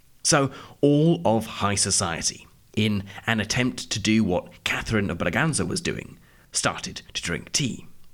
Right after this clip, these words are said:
Demand for tea did increase, but given that it was such an expensive drink, few people could afford it. The only place in the world that produced tea at this time was China,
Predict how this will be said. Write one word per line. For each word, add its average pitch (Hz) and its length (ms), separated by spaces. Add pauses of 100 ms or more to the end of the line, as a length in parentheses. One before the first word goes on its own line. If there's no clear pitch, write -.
(760)
Demand 151 520
for 120 300
tea 104 480 (240)
did 117 260
increase, 92 640
but - 300 (300)
given 156 400 (160)
that 139 140
it 113 100
was 110 120
such - 320
an 117 80
expensive - 800
drink, - 380 (240)
few 156 340
people 95 440 (120)
could 95 140
afford 147 320
it. - 240 (1120)
The 139 200
only 160 300
place 117 380
in 101 120
the 101 100
world 101 680 (160)
that - 200
produced 104 480
tea 85 440 (160)
at 95 120
this - 160
time 82 380 (260)
was - 160
China, - 360